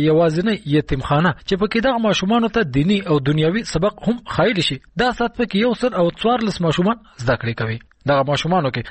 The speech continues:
د څلوېښتو ماشومانو استوګنه هم په دغه مدرسه، چې الهدا سنټر فار ارفن یا الهدا نومې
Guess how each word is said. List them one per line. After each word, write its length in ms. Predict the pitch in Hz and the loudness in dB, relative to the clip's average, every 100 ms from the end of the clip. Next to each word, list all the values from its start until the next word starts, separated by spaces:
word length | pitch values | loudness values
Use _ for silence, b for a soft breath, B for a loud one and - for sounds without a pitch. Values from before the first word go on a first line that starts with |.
| - | -2
د 100 | 196 | -2
څلوېښتو 400 | 214 214 285 - 202 | 0 0 -2 -2 0
ماشومانو 420 | 185 185 220 220 135 | 0 0 0 0 -2
استوګنه 340 | 127 240 175 123 B | -4 -2 -2 -4 B
هم 100 | 175 196 | -2 0
په 60 | 202 254 | 0 0
دغه 140 | 269 180 | 0 0
مدرسه، 380 | 160 151 156 214 139 - | 0 2 2 0 -2 -4
چې 80 | - 180 | -2 0
الهدا 340 | 139 175 240 233 | 2 2 0 0
سنټر 340 | 233 247 254 247 - | -2 -2 0 -2 0
فار 160 | 202 196 247 | 0 0 -2
ارفن 240 | 233 165 131 B 185 | 0 -2 -4 B -2
یا 80 | 233 - | 0 2
الهدا 320 | 175 151 190 240 | 2 2 2 0
نومې 180 | 247 | 0